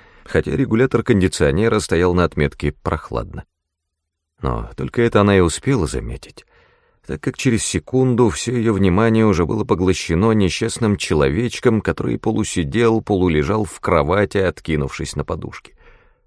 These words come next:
Она признала в нем Альберта Уэллса, маленького старичка, похожего на воробушка. Лицо его было пепельно-серым, глаза выкатывались из орбит, губы дрожали. Он отчаянно хватал ртом воздух.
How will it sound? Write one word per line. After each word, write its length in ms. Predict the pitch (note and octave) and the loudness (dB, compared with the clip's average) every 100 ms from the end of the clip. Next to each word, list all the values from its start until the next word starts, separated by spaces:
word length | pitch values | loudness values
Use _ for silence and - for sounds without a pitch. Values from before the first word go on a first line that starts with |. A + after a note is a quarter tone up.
| _ _ _ | _ _ _
Она 260 | - - - | -8 -6 -4
признала 640 | - G2 C#2+ G#2+ A2 G#2+ | 0 0 0 0 2 0
в 80 | F2+ | 2
нем 300 | G2+ F2 - | 2 2 0
Альберта 580 | F#2+ F2+ D2+ E2+ - D#2 | 2 2 2 0 0 -4
Уэллса, 680 | C#2+ F2 A#2 D2+ - A#1 - - _ _ _ | -4 -2 -2 -2 -6 -10 -12 -18 _ _ _
маленького 520 | - - B2+ B2 A#2 A2 | -6 -2 0 0 2 2
старичка, 640 | - F2+ D#2+ - A2+ G#2 | 2 0 0 2 4 4
похожего 540 | - F#2+ - D#2 D2 | 2 -2 0 -2 0
на 120 | D2 D2+ | 0 0
воробушка. 580 | E2 C#2+ C2 - - - _ _ _ _ _ _ _ _ | -2 -4 -8 -16 -20 -20 _ _ _ _ _ _ _ _
Лицо 360 | - C#2 - A#2 | -2 -2 -2 -2
его 180 | G2+ F#2+ | 0 2
было 240 | F#2+ F2 | 2 2
пепельно-серым, 1080 | - G2 - D2+ C2+ B1+ - G#2 A2+ D2+ B1+ | 2 0 0 -2 -2 -4 -6 -2 -2 -2 -4
глаза 420 | B1 D#2 D2 G#2+ | 0 2 4 4
выкатывались 600 | G#2 F#2+ A2 G2 F#2+ E2+ | 4 2 2 2 2 2
из 120 | F2 D2+ | 0 2
орбит, 600 | D2+ C2 A2+ A2 - - _ _ | 0 0 0 0 -2 -20 _ _
губы 380 | F#2 F2 E2+ D#2+ | -6 0 2 0
дрожали. 560 | D2 D#2+ C#2 C#2 - - _ _ _ _ - | 0 0 0 -6 -8 -14 _ _ _ _ -8
Он 180 | C3 | -2
отчаянно 600 | A2 - - A#2 A2+ A2 G2+ | -2 -2 2 6 6 6 2
хватал 480 | - E2+ G#2 E2 | 2 2 2 2
ртом 460 | D2+ - D#2+ C#2+ C2 | 0 -2 0 0 -2
воздух. 580 | B1+ C2 A1+ - - | -6 -6 -8 -10 -16